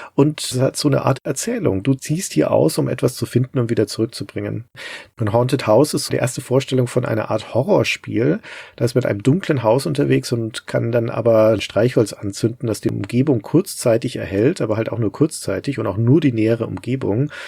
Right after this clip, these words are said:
Und nur im Schein von den Lichtern siehst du dann Gegenstände, die du aufsammeln musst, die dann wiederum dir helfen, Türen zu öffnen und solche Dinge.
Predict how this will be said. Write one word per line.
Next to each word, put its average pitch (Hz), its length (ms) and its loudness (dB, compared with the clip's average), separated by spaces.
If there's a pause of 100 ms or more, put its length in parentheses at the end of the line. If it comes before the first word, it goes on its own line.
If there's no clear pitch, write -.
(240)
Und 110 220 -4
nur 123 220 6
im 143 80 0
Schein 117 360 0
von 123 160 -2
den 110 100 0
Lichtern 110 400 0
siehst 110 340 -4
du 117 60 2
dann 101 180 0
Gegenstände, 101 560 0
die 101 120 -2
du 98 100 2
aufsammeln 101 520 -2
musst, - 220 -6
die - 60 -6
dann 101 260 -2
wiederum 107 340 0
dir 95 120 2
helfen, 95 540 0
Türen 110 200 2
zu - 120 -2
öffnen 92 340 -2
und 98 140 -4
solche 120 300 -2
Dinge. 131 380 0